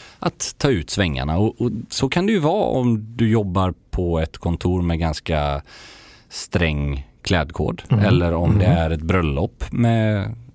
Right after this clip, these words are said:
Speaker 1: eller en fest där det är en tydligt påbjuden dresscode. Det, det är ju jätteviktigt att visa respekt. Men det finns också en väldigt, väldigt stor del av ens liv som inte ska styras av några klädkoder, utan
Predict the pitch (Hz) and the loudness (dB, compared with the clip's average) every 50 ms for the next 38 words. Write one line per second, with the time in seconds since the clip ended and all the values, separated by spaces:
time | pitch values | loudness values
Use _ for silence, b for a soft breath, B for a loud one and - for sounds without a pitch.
0 | _ - 104 107 107 107 110 113 113 - - 131 - - - - - - - - | _ -2 0 2 2 2 2 2 0 0 0 -2 -2 -4 -8 -12 -14 -20 -20 -20
1 | _ _ - 104 98 90 92 95 90 87 85 85 - - 98 87 82 80 - - | _ _ 0 0 0 2 2 2 2 2 2 0 0 0 -2 -2 -2 -2 -2 0
2 | 127 110 90 82 80 80 78 - - - - 85 80 73 80 78 76 78 73 71 | 0 2 2 0 -2 -2 -4 -6 -6 -4 -2 -2 -2 0 -2 -2 -2 -2 -4 -4
3 | 76 76 82 76 - - - - 147 - - - _ - 120 170 214 202 214 - | -4 -2 -2 -2 -2 -4 -6 -6 -6 -6 -6 -10 _ -2 -2 -2 -2 -2 -2 -2
4 | 131 156 156 - - - - - 208 87 - - - - - - - 156 135 110 | -2 0 0 -2 -4 -4 -4 -4 -2 -2 -2 -4 -4 -6 -6 -4 0 0 0 0
5 | - - 95 85 82 78 - - - - - - - - - B B B B B | 0 0 0 0 0 -2 0 -2 -4 -4 -4 -12 -18 -18 -18 B B B B B
6 | B B B - 87 90 113 139 120 71 64 67 69 B B B B 95 87 98 | B B B 0 2 2 2 2 0 -2 -4 -8 -8 B B B B 0 2 2
7 | 107 117 - 165 143 - - 98 87 80 - - 101 92 87 82 85 98 117 117 | 2 2 2 0 -2 0 0 -2 -2 -2 -2 -2 -2 0 0 0 2 2 2 2
8 | 139 127 87 82 82 90 107 117 104 117 117 107 92 73 78 85 - - - - | 2 0 0 0 2 2 2 2 2 2 0 0 0 -2 -2 -4 -4 -6 -10 -6
9 | - - 95 82 80 78 117 135 160 143 123 113 104 101 95 - 98 90 76 71 | -2 -2 0 0 0 0 0 0 2 2 2 2 2 0 0 2 2 0 2 0
10 | 69 69 78 B B B B B B B B - - 113 - - 202 185 123 87 | -2 -4 -6 B B B B B B B B -2 -2 -2 0 2 2 2 2 0
11 | - - - 233 254 - - - - - - - - 147 - - - 143 101 80 | -2 -2 -2 -2 -2 -2 -6 -10 -12 -18 -6 -2 -2 -2 0 0 0 2 2 2
12 | 80 80 78 - - - 87 87 85 80 - - 117 92 76 - - - - - | 2 0 -2 -2 -4 -4 -2 0 0 0 0 0 0 0 -2 -4 -8 -10 -10 -8
13 | - - - 92 - - 113 101 85 | -8 -8 -8 -4 -2 0 0 0 -2